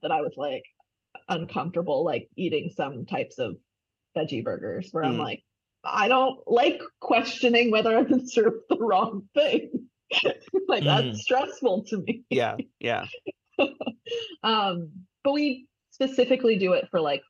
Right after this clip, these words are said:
Speaker 1: fried tofu for stir fries and things,
Speaker 2: Mm-hmm.
Speaker 1: 'cause then it doesn't get soggy and it's,
Speaker 2: Mm-hmm.
Speaker 1: like,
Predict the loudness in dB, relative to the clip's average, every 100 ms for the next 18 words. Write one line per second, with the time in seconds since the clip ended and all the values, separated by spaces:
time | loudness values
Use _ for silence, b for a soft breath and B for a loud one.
0 | -4 -2 0 -2 -6 -12 _ _ -6 -4
1 | -4 -4 -6 -6 -8 -8 -8 -6 -4 -2
2 | -2 -4 -4 -6 -4 -6 -6 -2 0 2
3 | 2 2 2 0 -2 -2 0 0 -2 -2
4 | -2 -4 -8 -4 -2 -2 -2 -4